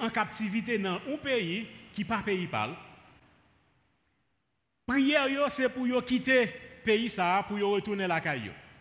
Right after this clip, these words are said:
Y a priye Bondye, chak jou,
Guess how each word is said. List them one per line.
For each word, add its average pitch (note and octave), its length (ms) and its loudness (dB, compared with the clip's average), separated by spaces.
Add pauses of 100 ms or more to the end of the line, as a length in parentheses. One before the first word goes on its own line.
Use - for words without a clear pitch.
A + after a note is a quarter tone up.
(1200)
Y D#3+ 80 4
a E3 60 6
priye C4 380 0
Bondye, A#3+ 460 -2 (920)
chak B3 400 -4
jou, B3+ 280 -2